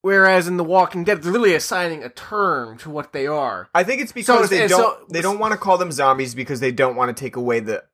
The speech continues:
Speaker 2: the idea that there could possibly still be humanity in them. They, 'cause that's a big part of The Walking Dead
Speaker 1: I know, but
Speaker 2: and,
Speaker 1: we're
Speaker 2: and
Speaker 1: not on
Speaker 2: people
Speaker 1: se-
Speaker 2: understanding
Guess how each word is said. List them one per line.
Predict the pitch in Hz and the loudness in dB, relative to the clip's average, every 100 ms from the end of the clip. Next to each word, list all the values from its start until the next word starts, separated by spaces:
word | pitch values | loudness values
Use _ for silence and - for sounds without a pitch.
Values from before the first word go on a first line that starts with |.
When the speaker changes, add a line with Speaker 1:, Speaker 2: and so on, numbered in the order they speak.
| _ _ | _ _
Speaker 2:
the | 120 123 127 123 | -14 -8 -8 -4
idea | 123 123 120 139 131 | -2 -2 0 0 2
that | 123 131 | 2 0
there | 123 | -2
could | 117 - 156 | -2 -6 -6
possibly | - 131 127 147 127 117 | 0 2 2 0 -6 -6
still | - 135 123 | -6 -4 -4
be | 120 | -4
humanity | 110 123 113 107 104 92 | -10 -10 -10 -8 -10 -12
in | 78 | -12
them. | 85 | -6
They, | 135 | -6
'cause | 143 214 | -2 2
that's | 262 269 | 2 2
a | |
big | 175 196 - | 0 -2 -2
part | 165 151 - _ _ - | -2 -2 -4 _ _ -2
of | 147 143 | 0 0
The | 147 | 2
Walking | 131 120 131 123 | 4 2 -2 -2
Dead | - | 2
Speaker 1:
I | |
know, | 196 170 | 4 2
but | 156 | 2
Speaker 2:
and, | |
Speaker 1:
we're | 170 | 2
Speaker 2:
and | 180 | 2
Speaker 1:
not | 180 175 | 2 2
on | 156 | 0
Speaker 2:
people | 139 156 | 0 0
Speaker 1:
se- | - | 0
Speaker 2:
understanding | 160 151 139 - 147 139 135 131 123 | -2 -2 -6 -4 -2 0 0 -2 -6